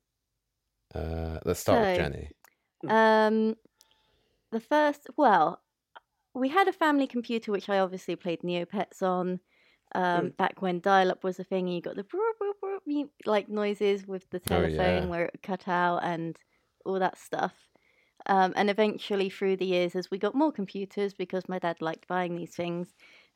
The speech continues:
Speaker 2: um, I had my own personal one. Um,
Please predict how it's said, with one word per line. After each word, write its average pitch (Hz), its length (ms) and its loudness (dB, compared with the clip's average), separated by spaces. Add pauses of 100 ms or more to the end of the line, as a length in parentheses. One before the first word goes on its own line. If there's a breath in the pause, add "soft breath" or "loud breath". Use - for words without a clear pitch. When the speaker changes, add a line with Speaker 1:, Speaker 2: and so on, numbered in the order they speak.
Speaker 2:
um, 175 600 0 (540)
I 175 80 -4
had 190 200 -2
my 175 220 0
own 170 120 -2
personal 175 480 0
one. 185 340 -2 (400)
Um, 180 720 0